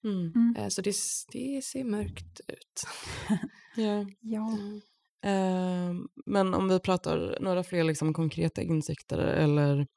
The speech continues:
Speaker 1: kanske snarare typ förslag på åtgärder som vi hittills har sammanställt, ehm, så har vi också en punkt som är tydliga politiska direktiv till exploateringskontoret och fastighetskontoret,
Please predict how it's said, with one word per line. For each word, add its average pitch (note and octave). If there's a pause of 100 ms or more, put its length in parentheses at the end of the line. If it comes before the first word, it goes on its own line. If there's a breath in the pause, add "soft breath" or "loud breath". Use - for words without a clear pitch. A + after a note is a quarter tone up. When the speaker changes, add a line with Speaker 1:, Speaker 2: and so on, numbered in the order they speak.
(440 loud breath)
Speaker 1:
kanske D3
snarare D3
typ C#3
förslag F3
på E3+ (160)
åtgärder F3+
som E3
vi D#3
hittills F3
har E3 (120)
sammanställt, E3+ (680 soft breath)
ehm, D3+ (400)
så -
har D3+
vi D3+
också -
en C#3+
punkt C#3+
som -
är C#3 (500 soft breath)
tydliga D#3
politiska D3+
direktiv D3+
till D#3
exploateringskontoret D3
och D3 (120)
fastighetskontoret, D3